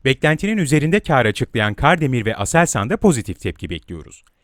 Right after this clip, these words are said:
Beklentinin altında kar açıklayan Türk Hava Yolları hisselerinde hafif negatif tepki öngörüyoruz. Ancak üç şirketin borsa performansının ikinci çeyrek sonuçlarını kısmen fiyatladığını söyleyelim.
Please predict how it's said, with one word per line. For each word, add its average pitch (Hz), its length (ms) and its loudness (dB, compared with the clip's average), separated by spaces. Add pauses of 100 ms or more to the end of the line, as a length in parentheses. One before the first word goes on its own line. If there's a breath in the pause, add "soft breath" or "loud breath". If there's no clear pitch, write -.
Beklentinin 127 520 -2
altında 151 420 2
kar 143 220 2
açıklayan 113 460 0
Türk - 220 -2
Hava 123 180 4
Yolları 85 280 0
hisselerinde 87 840 -6
hafif 233 340 -4
negatif 165 380 -2
tepki 123 300 0
öngörüyoruz. 76 600 -10 (220)
Ancak 156 400 2
üç 208 140 -4
şirketin 151 520 0
borsa 160 280 4
performansının 104 880 0
ikinci 110 300 -6
çeyrek 104 320 0
sonuçlarını 92 540 -4
kısmen 175 380 0
fiyatladığını 135 580 0
söyleyelim. 101 500 0